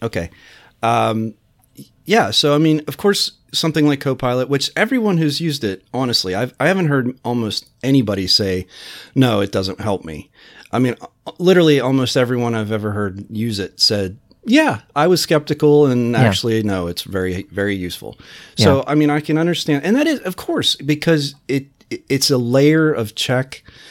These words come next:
Speaker 1: It's also, and I used to, I do this too whenever I would, especially when I was writing something in H T M L or C S S, like, I'd have a, a skeleton, you know, like a boilerplate H T M L five template.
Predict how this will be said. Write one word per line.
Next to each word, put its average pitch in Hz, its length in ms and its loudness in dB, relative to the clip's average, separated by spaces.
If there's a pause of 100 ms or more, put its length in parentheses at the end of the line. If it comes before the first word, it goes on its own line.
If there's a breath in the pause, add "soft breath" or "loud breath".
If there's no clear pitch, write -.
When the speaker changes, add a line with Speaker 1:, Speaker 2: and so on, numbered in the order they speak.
(240 loud breath)
Speaker 1:
It's 113 200 -2
also, 127 600 2
and 123 140 -2
I 165 80 2
used 202 220 2
to, 110 320 -8
I 117 100 -4
do 123 180 -2
this 127 220 0
too 165 240 2
whenever 104 400 0
I 107 100 0
would, 104 240 -4 (340)
especially 143 400 0
when 120 80 -2
I 113 40 -4
was 107 120 -6
writing 107 260 -2
something 110 380 -4
in 104 100 -2
H 104 180 -4
T 110 100 -6
M 101 120 -2
L 110 200 -2
or 98 80 -4
C 107 160 -6
S 101 160 -2
S, 123 220 -2
like, 110 140 -4
I'd 110 80 0
have 110 160 -2
a, 110 140 -2 (120)
a 107 220 -4 (440)
skeleton, - 640 -2 (640 loud breath)
you 107 80 -4
know, 127 120 0
like 113 140 -2
a 113 40 0
boilerplate 113 800 -2 (560 soft breath)
H 107 240 -2
T 117 120 -2
M 117 100 0
L 117 160 0
five 117 720 -2 (320)
template. 151 460 -2